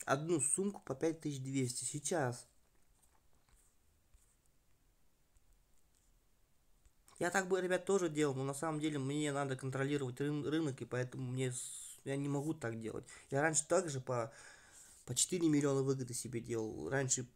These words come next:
И двадцать миллионов голды у меня в кармане лежало, и это было круто. А сейчас я это не могу позволить. Я, я, к сожалению, работаю на благо вс-, всех торговцев, всего топоза,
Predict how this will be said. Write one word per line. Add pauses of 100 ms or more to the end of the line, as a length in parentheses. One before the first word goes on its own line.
(360)
И
двадцать
миллионов
голды
у
меня
в
кармане
лежало,
и
это
было
круто.
А
сейчас
я
это
не
могу
позволить.
Я, (400)
я,
к
сожалению,
работаю
на
благо
вс-,
всех
торговцев, (1160)
всего
топоза,